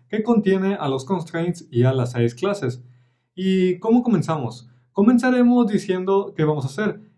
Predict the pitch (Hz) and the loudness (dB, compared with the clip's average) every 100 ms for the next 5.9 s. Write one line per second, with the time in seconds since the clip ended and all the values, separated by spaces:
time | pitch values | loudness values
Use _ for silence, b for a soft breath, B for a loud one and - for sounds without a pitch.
0 | - 180 170 151 120 120 226 254 180 175 | -4 -2 -2 -4 -6 -2 -2 -2 -6 -2
1 | 226 233 220 - 202 196 170 160 175 170 | 0 0 -2 -2 -2 -2 -2 -2 -4 -8
2 | 170 175 170 127 160 180 202 196 196 151 | -6 -6 0 2 2 0 0 0 0 -6
3 | 139 131 214 240 208 208 214 208 196 175 | -4 -4 -2 -2 2 2 2 2 2 2
4 | 175 180 175 143 160 175 180 180 160 175 | 2 -2 -2 -2 0 0 0 -2 -2 0
5 | 185 185 143 147 151 151 143 120 - | 0 -2 -4 -4 -4 -6 -4 -4 -6